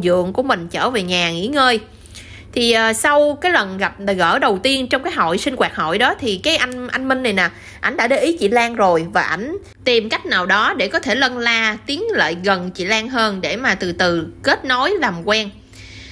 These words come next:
Thì, ờ, chị, anh Minh á, thì rất là thân với lại cô của chị Lan. Nên là lúc này á, cô dượng chị cũng mời anh Minh về nhà để mà ăn uống rồi nhậu ở tại nhà của cô dượng luôn.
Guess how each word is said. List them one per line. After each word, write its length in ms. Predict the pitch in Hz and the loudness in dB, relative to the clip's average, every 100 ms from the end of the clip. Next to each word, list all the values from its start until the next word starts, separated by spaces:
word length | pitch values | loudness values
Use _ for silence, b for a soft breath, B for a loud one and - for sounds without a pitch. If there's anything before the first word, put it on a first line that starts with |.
| B - | B 0
Thì, 220 | 247 226 | 2 4
ờ, 320 | 220 220 214 208 | 4 4 2 0
chị, 220 | 208 196 | 0 0
anh 220 | 202 262 277 | 0 -2 -4
Minh 180 | 277 | -2
á, 120 | 311 370 | -2 -2
thì 120 | 247 196 | -2 0
rất 220 | 349 - | 0 0
là 120 | 202 | -2
thân 260 | 269 254 262 | 0 -2 -2
với 80 | 330 | -4
lại 180 | 185 185 | -4 -2
cô 220 | 262 247 | 0 2
của 120 | 247 | 0
chị 140 | 330 196 | -2 -2
Lan. 260 | 240 233 226 - B B B - | -2 -2 -8 -18 B B B -2
Nên 220 | 277 269 | 0 0
là 320 | 247 196 180 | 0 2 0
lúc 200 | 220 349 | -2 -4
này 260 | 285 190 196 | -2 -2 -2
á, 80 | 254 | -2
cô 200 | 269 254 202 | 0 0 0
dượng 220 | 170 196 | -2 -2
chị 180 | 165 175 | -4 -2
cũng 260 | 180 240 | -4 -2
mời 300 | 277 185 180 | 0 2 0
anh 200 | 175 208 | 0 0
Minh 240 | 247 240 240 | -2 -2 0
về 200 | 208 180 | 0 0
nhà 320 | 180 180 170 | -2 -2 0
để 120 | 170 | -2
mà 120 | 254 226 | -4 -4
ăn 380 | - 233 240 | -2 -4 -6
uống 360 | 196 233 269 330 | -2 0 0 -2
rồi 140 | - 196 | -4 -2
nhậu 380 | 170 151 185 202 | -2 -4 -4 -4
ở 120 | 196 | -4
tại 220 | 214 151 | -2 -4
nhà 320 | 190 185 180 | -2 0 0
của 160 | 175 247 | -2 -4
cô 240 | 254 240 196 | 0 0 2
dượng 220 | 156 208 | 2 4
luôn. 220 | 247 | 4